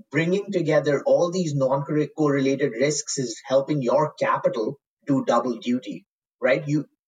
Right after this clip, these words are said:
you now have certain amount of reserve and surplus in the captive. You can use the same amount of capital to do double duty by underwriting some of these non-correlated risks. And from an actuarial perspective, you're really able to,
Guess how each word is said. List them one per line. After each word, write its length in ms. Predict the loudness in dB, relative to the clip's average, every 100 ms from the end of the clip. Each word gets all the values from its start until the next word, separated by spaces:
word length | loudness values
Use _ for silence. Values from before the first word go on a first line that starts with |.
| -4
you 180 | -2
now 240 | 0 2 2
have 200 | 0 -2
certain 360 | 0 2 2
amount 320 | 2 4 2 0
of 160 | -4
reserve 360 | -4 2 2 2
and 140 | -4
surplus 420 | -4 -4 -2 -4
in 80 | -2
the 100 | -4
captive. 480 | -4 -4 -4 -6 -8 -12 _ _ _
You 140 | -2 0
can 200 | 0 -2
use 380 | -2 -2 -2 -4
the 120 | -6
same 340 | -4 -2 0
amount 340 | 0 0 0 -2
of 160 | -4
capital 540 | -2 0 0 0 -2 -2
to 80 | 0
do 220 | 0 0
double 320 | 0 0 0
duty 500 | 0 -2 0 -4 -8 _ _
by 160 | -2 -2 0
underwriting 540 | 0 2 2 0 -2
some 180 | -4 -6
of 80 | -8
these 180 | -10
non-correlated 800 | -6 -6 -6 -6 -6 -4 -6 -4 0
risks. 400 | 0 0 -14 -20 _ _ _ -2
And 440 | 0 2 0 -4 -10 _
from 180 | -2 0
an 80 | 0
actuarial 580 | -2 0 0 2 0
perspective, 680 | 0 -2 0 -2 -2 -2 -4 -8 _ _ _
you're 180 | 0 2
really 560 | 2 2 2 2 2
able 280 | 2 2 0 0
to, 340 | 0 0 0